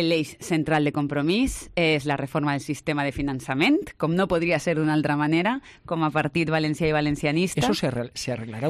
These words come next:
Speaker 2: Esto ya es una pregunta ya más personal que, que, que, que política.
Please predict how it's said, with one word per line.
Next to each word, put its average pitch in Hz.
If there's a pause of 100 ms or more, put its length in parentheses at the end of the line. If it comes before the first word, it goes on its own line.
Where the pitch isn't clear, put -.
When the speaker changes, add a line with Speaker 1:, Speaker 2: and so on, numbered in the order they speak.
(140)
Speaker 2:
Esto 143
ya 175
es 147
una 175
pregunta 151
ya 151
más 151
personal 139
que, 143
que, 131
que, 120
que 160
política. 127